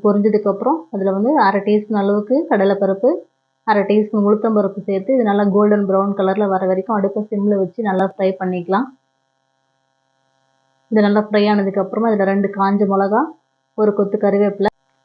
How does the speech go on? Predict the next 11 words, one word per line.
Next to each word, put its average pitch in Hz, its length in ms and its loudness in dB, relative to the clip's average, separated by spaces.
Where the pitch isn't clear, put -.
இது 220 80 6
கூட 214 140 4
ஒரு 202 180 4
கைப்பிடி 208 380 2
அளவுக்கு 202 400 0
இடிச்ச 220 280 0
பூண்டு, 214 300 2
தோலோட 233 420 4
இடிச்சிட்டு 214 420 0
சேர்த்துக்கோங்க. 202 480 -4
தோலோட 233 320 2